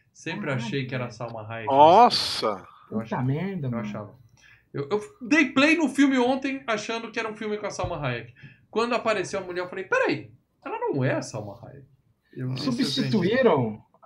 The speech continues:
Speaker 2: A inteligência artificial substituiu,
Speaker 1: Eu
Speaker 2: foi
Speaker 1: me
Speaker 2: isso?
Speaker 1: surpreendi, mas a Lot of China tá muito bem representada nesse filme.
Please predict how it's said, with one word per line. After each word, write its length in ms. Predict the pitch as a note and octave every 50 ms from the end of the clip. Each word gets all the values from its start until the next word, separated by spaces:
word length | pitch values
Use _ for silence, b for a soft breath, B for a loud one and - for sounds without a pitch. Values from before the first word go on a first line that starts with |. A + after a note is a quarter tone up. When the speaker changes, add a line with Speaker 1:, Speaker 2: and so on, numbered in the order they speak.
| D3+ E3
Speaker 2:
A 80 | - -
inteligência 480 | - - - F#3+ F#3+ F3+ G#3+ A3 A3 A3
artificial 420 | G#3 G#3 - - - - G3 F#3+
substituiu, 600 | G3+ - - - - - - E3 - D3+ D3+ F3+ G3+
Speaker 1:
Eu 120 | D#3 D#3+
Speaker 2:
foi 80 | D#3+ D#3
Speaker 1:
me 40 | D3
Speaker 2:
isso? 200 | C#3 - - D#3+
Speaker 1:
surpreendi, 480 | C#3+ C3+ B2+ C3+ C3 A#2+ G#2+ G#2 A2 A2+
mas 360 | A2+ B2+ C#3+ D#3 D3 C#3+ - -
a 60 | E3
Lot 240 | E3+ F3 F3+ F3+ G3
of 220 | F3+ - G3 F3 C3
China 400 | - E3+ E3 C#3+ D3+ D3 D3 C#3+
tá 100 | C#3 D3
muito 280 | B2+ C3 C#3+ C#3+ C3+ C#3
bem 160 | B2+ B2+ B2+
representada 640 | B2+ B2+ B2+ B2+ A#2+ A#2+ A2+ G#2+ G#2+ G#2+ G2+ G2+ G#2
nesse 280 | G#2 G#2 G#2+ - - -
filme. 180 | - F2+ F2